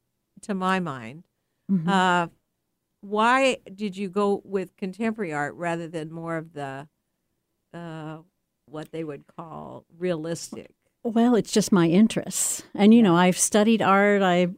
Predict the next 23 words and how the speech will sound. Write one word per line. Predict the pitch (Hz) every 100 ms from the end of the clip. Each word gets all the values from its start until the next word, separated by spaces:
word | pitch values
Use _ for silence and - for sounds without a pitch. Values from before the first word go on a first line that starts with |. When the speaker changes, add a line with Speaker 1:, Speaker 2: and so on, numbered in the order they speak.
| _
Speaker 2:
I | 180
look | 170 185 190
at |
a | 185
lot | 190 180
of | 180 -
art. | 175 180 180 180
I | 156
have, | 165 170 165 - _ _ _ _ _ _
I've | 160
studied | - 196 175 170
a |
lot | 151 160
of |
art | 156 160
history. | - 185 - 185 180 185 - _ _ _ _
I | -
work | 175 180 214
at |
the | -
Seattle | - 180 175
Art | 180 170
Museum, | 170 180 175 175 180 185